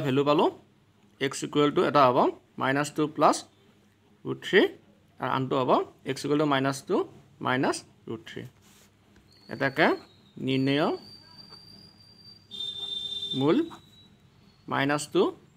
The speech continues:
প্লাছ ৰুট থ্ৰী আৰু মাইনাছ টু মাইনাছ ৰুট থ্ৰী।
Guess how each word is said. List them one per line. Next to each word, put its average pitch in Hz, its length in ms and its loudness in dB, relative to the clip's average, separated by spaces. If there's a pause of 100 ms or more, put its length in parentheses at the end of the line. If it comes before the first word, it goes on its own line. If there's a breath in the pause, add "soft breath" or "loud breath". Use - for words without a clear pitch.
(140)
প্লাছ 147 180 0 (120)
ৰুট 127 200 -8
থ্ৰী 190 140 0 (960)
আৰু 123 200 -8
মাইনাছ 135 280 -2 (100)
টু 180 80 0 (560)
মাইনাছ 131 300 -4 (240)
ৰুট - 200 -10
থ্ৰী। - 140 -18